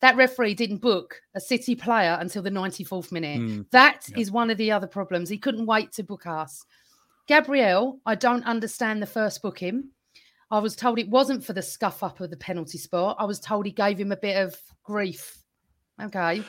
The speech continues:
Speaker 2: Well, I think it was after. I think if you watch back,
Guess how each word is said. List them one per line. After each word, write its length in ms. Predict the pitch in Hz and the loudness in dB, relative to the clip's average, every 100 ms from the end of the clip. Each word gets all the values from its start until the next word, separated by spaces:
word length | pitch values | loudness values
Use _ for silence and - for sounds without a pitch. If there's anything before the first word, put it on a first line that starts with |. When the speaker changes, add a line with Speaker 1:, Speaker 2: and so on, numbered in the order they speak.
| - | 4
Speaker 2:
Well, 120 | 139 143 | 10 10
I 40 | |
think 260 | - 185 165 | 10 10 10
it 100 | 165 | 8
was 140 | 143 | 10
after. 300 | 147 139 135 | 10 10 6
I 60 | 123 | 2
think 160 | 180 | 0
if 60 | 156 | -2
you 100 | 165 | 2
watch 380 | 160 147 - - | 4 4 0 2
back, 460 | 147 90 - - | 4 2 -2 -18